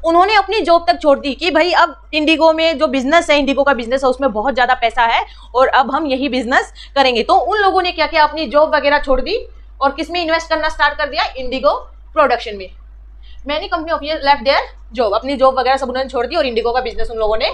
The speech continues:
start कर दिया। इसी से क्या, किस लिए किया? Because इसमें क्या लगता था उनको कि Indigo के business में क्या है, बहुत ज़्यादा profit है, हाई profit है इसमें,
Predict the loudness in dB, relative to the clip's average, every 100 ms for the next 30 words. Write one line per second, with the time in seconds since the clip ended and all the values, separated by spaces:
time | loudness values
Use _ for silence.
0 | -6 -18 -20 -16 0 2 2 -2 -4 -4
1 | -14 -16 -20 -20 -20 -20 -20 -20 -18 -16
2 | -10 -6 -2 -2 2 0 0 -2 0 0
3 | -2 -4 -8 -6 -4 -4 -6 0 2 4
4 | 4 2 2 0 0 0 -2 -2 0 2
5 | 2 0 -2 -2 -2 0 2 2 2 -2
6 | -2 2 4 4 2 2 2 0 0 2
7 | 2 2 -2 0 0 0 -4 -2 -4 -6
8 | -10